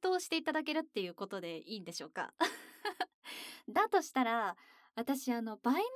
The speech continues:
ーラルでホラー作品やりたいんですよね。<laughs>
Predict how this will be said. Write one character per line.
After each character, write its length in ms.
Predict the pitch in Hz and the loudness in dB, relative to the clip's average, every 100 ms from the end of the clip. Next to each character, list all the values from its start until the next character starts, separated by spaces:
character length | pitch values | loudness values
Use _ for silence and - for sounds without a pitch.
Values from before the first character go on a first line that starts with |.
| 539 480 | 0 2
ー 20 | |
ラ 80 | 294 | 2
ル 120 | 214 | 0
で 80 | 185 | -4
ホ 240 | - 226 | 0 4
ラ 80 | 311 | 6
ー 40 | 440 | 6
作 240 | 453 480 - | 6 2 2
品 260 | 381 254 | 4 4
や 140 | 202 190 | 4 -2
り 120 | 196 | -2
た 140 | 214 | -2
い 140 | 208 196 | -4 -4
ん 160 | 185 | -10
で 80 | 180 | -10
す 120 | - | -10
よ 120 | 170 | -8
ね。 240 | 185 202 - - - - - - - | -6 -6 -6 -14 -14 -16 -20 -20 -20
<laughs> 440 | 480 - 494 523 | -20 -14 -12 -12